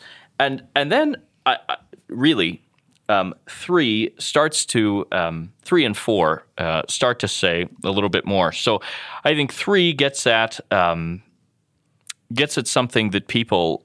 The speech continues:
often assign to, uh, Christianity or maybe religions generally, but it's particularly you hear it a lot of times around Christianity, that it's sort of a,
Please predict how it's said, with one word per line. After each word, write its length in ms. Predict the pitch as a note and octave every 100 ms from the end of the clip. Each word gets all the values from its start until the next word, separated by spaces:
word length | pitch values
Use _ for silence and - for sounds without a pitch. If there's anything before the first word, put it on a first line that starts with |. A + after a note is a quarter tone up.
| _ G2+
often 540 | A2+ - F2 F2 D2+
assign 480 | - - G2 F#2 F#2
to, 540 | - - F2 E2+ E2+ - -
uh, 160 | D#2+ - _ -
Christianity 1080 | D3 C#3+ - F#2+ G#2 G2+ G2 G2 G2+ G2
or 460 | F#2 D2+ D#2+ D#2+ D#2
maybe 340 | E2 F2+ F2
religions 720 | E2 D#2 D#2 F2+ F2+ E2+ E2 -
generally, 400 | E2 E2 D#2 D#2+
but 140 | E2
it's 160 | - -
particularly 600 | - F#2+ B2 - E2 E2
you 120 | E2+
hear 180 | F#2 F#2
it 60 |
a 40 | D#2+
lot 160 | F#2+
of 60 | F2+
times 260 | E2 E2
around 200 | D#2 E2+
Christianity, 580 | - F2+ - E2+ E2 D2+ E2+
that 120 | F#2+
it's 140 | F#2
sort 180 | - A#2+
of 140 | E2+
a, 180 | E2 D#2+